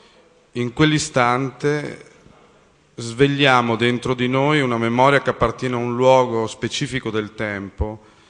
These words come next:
sensazioni che stanno molto più in là della vista,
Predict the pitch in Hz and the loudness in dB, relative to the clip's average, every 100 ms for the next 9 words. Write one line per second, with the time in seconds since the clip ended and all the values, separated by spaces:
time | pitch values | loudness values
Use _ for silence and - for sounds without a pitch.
0 | _ _ - 123 120 127 156 156 143 110 | _ _ -8 -6 -4 -2 0 0 0 -4
1 | 127 123 120 123 135 135 123 123 117 117 | -4 -4 -2 -2 -2 -4 -4 -4 -2 2
2 | 123 120 110 104 104 110 - - 98 92 | 2 0 -2 -4 -4 -8 -8 -10 -10 -10